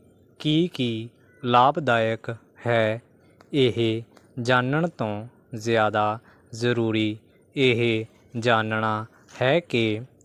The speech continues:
ਇਸ ਲਾਭਦਾਇਕ ਭੋਜਨ ਨੂੰ ਅਸੀਂ ਸਿਹਤਮੰਦ ਤਰੀਕੇ ਨਾਲ ਖਾ ਰਹੇ ਹਾਂ ਜਾਂ ਨਹੀਂ। ਡੰਡੀ।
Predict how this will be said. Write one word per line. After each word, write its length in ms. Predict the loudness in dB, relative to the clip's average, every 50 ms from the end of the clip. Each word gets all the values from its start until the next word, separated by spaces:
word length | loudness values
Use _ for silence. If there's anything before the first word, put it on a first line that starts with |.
| _ -2
ਇਸ 280 | 0 0 0 0 -2 -2 0 0 -2 -4 -8 -18 _ _ _ -4
ਲਾਭਦਾਇਕ 840 | 0 2 4 4 4 2 0 0 0 2 2 0 0 -4 -4 -4 -4 -4 -4 -6 -10 _ _ _ -2
ਭੋਜਨ 400 | 0 2 2 2 2 2 2 2
ਨੂੰ 400 | 0 0 0 -2 -2 -4 -6 -10 -14 _ _ _ -2 0 0
ਅਸੀਂ 400 | 0 0 -2 -2 -2 -2 -4 -8 -10 -16 -20 -20 -20 -14
ਸਿਹਤਮੰਦ 800 | -4 0 2 2 4 2 2 0 0 0 2 0 0 0 0 0 0 0 0 -2 -6 -16 -20 _ _ 0
ਤਰੀਕੇ 500 | 0 2 2 2 0 0 0 0 2 2
ਨਾਲ 440 | 2 2 2 2 2 2 2 0 -2 -4 _ _ _ _ _ -4
ਖਾ 400 | 0 2 4 4 4 2 0 -4 -8 _ -4
ਰਹੇ 360 | -2 -2 0 0 2 0 0
ਹਾਂ 420 | 0 0 0 0 0 0 -2 -4 -6 -10 _ _ -14 -8
ਜਾਂ 280 | -2 0 2 2 2 2
ਨਹੀਂ। 480 | 2 0 -2 -4 -4 -6 -6 -8 -8 -12 -14 _ -4
ਡੰਡੀ। 420 | -2 -2 -2 0 -2 -2 -2 -2